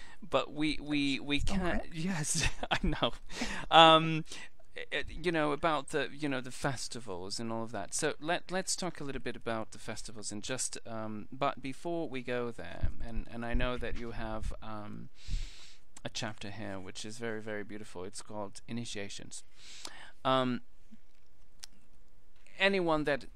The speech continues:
Speaker 1: that it's anyone, right? Um, today they think that they have, and because of the previous, you know, the previous history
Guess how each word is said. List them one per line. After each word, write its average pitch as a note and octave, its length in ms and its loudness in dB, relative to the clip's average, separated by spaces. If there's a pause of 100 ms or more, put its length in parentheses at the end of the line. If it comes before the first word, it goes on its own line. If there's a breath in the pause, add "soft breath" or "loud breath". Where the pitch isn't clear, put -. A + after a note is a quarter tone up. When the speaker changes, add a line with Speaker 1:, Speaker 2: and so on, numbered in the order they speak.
Speaker 1:
that B2+ 200 0
it's - 180 -2
anyone, G2+ 600 -2 (180)
right? A2+ 340 -2 (160)
Um, A#2 420 -2 (160)
today B2 640 2
they C3 180 0
think A2+ 480 -2
that F2 180 -4
they A#2 160 0
have, A2+ 320 -2
and D#3 160 0
because G#3 400 2
of C#3 160 0
the B2 60 -4
previous, A2 760 -2
you A2+ 100 -2
know, G2 220 -2 (380 loud breath)
the - 80 -4
previous B2 480 -2
history - 800 -2